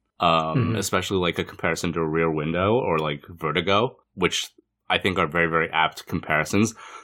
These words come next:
Speaker 1: Typically, I don't like using other directors as adjectives for a movie that you've watched, you know? Like,
Speaker 2: Mm-hmm.
Speaker 1: I feel people overuse that kind of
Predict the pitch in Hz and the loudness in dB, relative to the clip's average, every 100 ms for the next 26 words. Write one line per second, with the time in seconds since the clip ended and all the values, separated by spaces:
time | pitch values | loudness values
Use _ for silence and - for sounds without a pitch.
0 | - 208 214 220 113 104 - 110 104 117 | 0 0 2 2 0 -2 -2 2 2 -2
1 | 101 90 90 92 90 - - _ _ _ | -8 0 2 2 -2 -12 -16 _ _ _
2 | 95 95 92 95 85 85 85 82 80 78 | 0 2 2 0 0 0 0 0 0 0
3 | 90 82 78 73 76 76 80 - 80 73 | -2 -4 -4 -4 -2 -2 -2 -4 -4 -6
4 | - 78 73 71 76 _ 85 80 80 87 | -4 0 0 -2 -6 _ -2 0 2 2
5 | 85 92 85 85 85 101 - 101 95 98 | 2 0 -4 -2 -2 -2 -6 -2 0 2
6 | 120 78 90 147 117 113 98 95 - 107 | 0 -2 -2 0 0 0 0 -2 2 2
7 | 101 98 95 - - 117 101 104 110 98 | 4 2 0 -6 2 2 4 2 2 4
8 | 98 90 92 90 87 82 - - _ _ | 4 4 2 2 0 -2 -4 -6 _ _
9 | _ 87 85 - 82 78 73 78 | _ -2 -2 -2 -2 -2 -4 -8